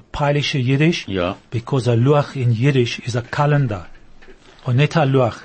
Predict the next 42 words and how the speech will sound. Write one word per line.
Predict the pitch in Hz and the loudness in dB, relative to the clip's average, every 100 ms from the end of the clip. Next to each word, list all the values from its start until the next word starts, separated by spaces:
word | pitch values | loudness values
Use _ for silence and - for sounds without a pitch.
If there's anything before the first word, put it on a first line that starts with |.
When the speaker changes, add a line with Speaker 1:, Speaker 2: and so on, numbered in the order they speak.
| - - | -18 -8
Speaker 2:
Ich | 117 | -4
hab | 135 | 0
Speaker 1:
But | 147 | 0
Speaker 2:
gemacht, | 139 151 151 | 0 -2 -2
a | 151 - | -2 0
Toyes. | 156 139 120 - - | 0 0 -2 -6 -6
Speaker 1:
Okay, | 147 - 170 | -4 0 0
we | 139 156 | 0 0
all | 175 180 | 2 2
made | 175 170 | 2 0
mistakes. | 160 - 151 156 - - - - | -2 -2 -2 -2 -8 -12 -12 -10
Your | 113 143 | -2 0
Baba | 139 156 156 | 2 2 2
made | 147 143 | 2 2
a | 147 | 0
mistake, | 147 - 160 156 | -2 -2 -2 -2
and | 165 | 0
my | 160 170 | 2 2
Baba | 170 165 | 2 2
made | 165 160 | 0 0
a | |
mistake | 160 - 175 165 | -2 -2 -4 -4
too. | - 208 110 - - - - | -2 -2 -2 -8 -20 -12 -6
But | 151 | -2
be | 165 | 0
Speaker 2:
Right. | 170 | 2
Speaker 1:
that | 175 | 2
as | 156 165 | 0 -2
it | 160 | -2
may, | 135 107 - _ _ _ _ - | -2 -4 -8 _ _ _ _ -12
the | |
translation, | 123 160 - 156 160 - 160 | -4 -4 -2 0 0 -2 -4
from | 147 139 | -4 -4
what | 139 | -4
I | 147 | -4
understand, | 147 143 - 175 160 143 | -4 -6 -6 -2 -2 -2
of | 135 127 | -4 -6
a | |
calendar | - - 160 170 147 143 | -4 -2 0 0 0 -2
is | 120 117 | -4 -8
a | |
calendar. | - 131 123 127 120 95 | -8 -6 -4 -4 -4 -6